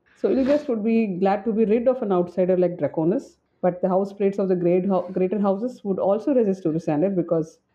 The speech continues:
he's from the ranks. But still they would guess that, you know, somebody like Hundral has brutal ambition and they might take offense to that.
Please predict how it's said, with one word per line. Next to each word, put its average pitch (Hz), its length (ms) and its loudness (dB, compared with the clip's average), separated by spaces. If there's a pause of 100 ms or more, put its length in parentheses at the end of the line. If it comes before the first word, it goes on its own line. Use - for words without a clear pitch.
he's 208 200 0
from 180 220 -2
the 175 100 0
ranks. 147 400 -8 (240)
But 196 320 -4
still 226 280 -6
they 220 120 2
would 196 180 -2
guess 196 260 0
that, 196 360 -4
you 185 80 -2
know, 175 160 0
somebody 180 320 2
like 180 180 2
Hundral 180 380 0
has 175 380 -2 (300)
brutal 208 480 0
ambition 190 580 0 (100)
and 175 340 2
they 190 120 2
might 202 180 0
take 180 160 0
offense 165 360 -2
to 156 120 -6
that. 151 260 -4